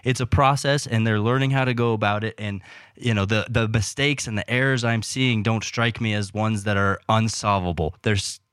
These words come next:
there's ones that seem to be solving themselves slowly as the season progresses and as we,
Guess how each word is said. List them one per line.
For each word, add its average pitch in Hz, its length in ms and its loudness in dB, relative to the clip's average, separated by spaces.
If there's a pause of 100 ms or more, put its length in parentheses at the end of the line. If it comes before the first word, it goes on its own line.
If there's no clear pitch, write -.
(140)
there's 107 360 0
ones 113 260 2
that 113 240 -2
seem 131 280 0
to 127 40 0
be 117 420 -2 (220)
solving 117 480 2
themselves 107 500 -2
slowly 107 640 2
as 95 200 -6
the 98 100 -10
season 104 400 -2
progresses 98 640 -4
and 90 100 -6
as 90 140 -6
we, 87 220 -6